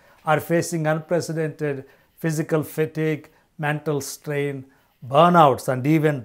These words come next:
dropouts. How to navigate during these difficult days? Doctor Abby told me that your theme for this month is work,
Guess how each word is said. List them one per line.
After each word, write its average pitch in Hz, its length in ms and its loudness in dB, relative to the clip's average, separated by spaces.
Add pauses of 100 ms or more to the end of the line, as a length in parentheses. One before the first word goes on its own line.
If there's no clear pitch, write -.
dropouts. - 880 -2 (520)
How 196 240 6
to 202 220 6
navigate 156 880 2 (260)
during 139 360 0
these 123 240 2
difficult 113 600 -8
days? - 540 -14 (220)
Doctor 131 340 -6
Abby 131 380 -2 (640)
told 208 320 12
me 190 140 6
that 170 320 4
your 156 480 0 (280)
theme 185 240 4
for 170 180 0
this 147 300 -4
month 160 340 -4
is 139 220 -4
work, 139 680 2